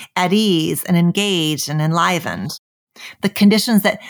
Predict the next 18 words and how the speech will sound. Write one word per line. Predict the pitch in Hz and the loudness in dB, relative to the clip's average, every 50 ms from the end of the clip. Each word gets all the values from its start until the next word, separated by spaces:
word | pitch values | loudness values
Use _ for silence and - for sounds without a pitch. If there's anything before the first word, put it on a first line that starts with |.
| - - _ _ | -20 -20 _ _
bring | 180 196 208 208 208 214 208 | 0 2 4 6 6 6 4
forward | - - 220 208 202 202 190 185 175 165 | 4 2 2 2 4 4 4 2 2 2
your | 175 175 175 | 2 2 2
favorite | 156 - - - 208 196 196 202 180 190 165 156 | 0 -2 -4 -2 0 2 2 2 2 0 -2 0
version | 151 180 180 185 175 160 175 180 | -2 0 0 2 2 2 2 2
of | - 170 156 | 0 -2 -2
yourself. | 165 165 160 151 - - 175 - - - - - - - - _ _ _ _ _ _ _ _ - - - - - | 0 0 -2 -2 -2 -2 -2 -2 -2 -4 -6 -10 -12 -14 -16 _ _ _ _ _ _ _ _ -20 -20 -20 -14 -8
So | - - 254 240 202 - - _ | -2 0 0 0 0 -2 -6 _
do | - 254 | -2 -2
you | 262 | -2
feel | 247 262 - 302 311 | -2 -2 0 0 0
the | 294 294 | 0 0
difference? | 233 226 220 - - 226 226 233 - - - - - - - | -2 -2 -4 -2 0 2 2 2 0 -2 -10 -20 -12 -6 -6
It's | 202 - | -6 -2
the | - 240 | -2 -2
difference | 208 233 254 247 302 285 - | 0 0 -2 -2 -2 -2 -2
between | 269 226 - 240 208 190 190 - | -4 -2 2 4 4 4 4 4
insisting | 202 180 170 165 - - - - 330 349 - - - 147 135 139 143 170 202 214 202 | 2 4 4 4 2 0 0 0 0 0 -2 -2 -4 -4 -4 0 2 2 2 2 2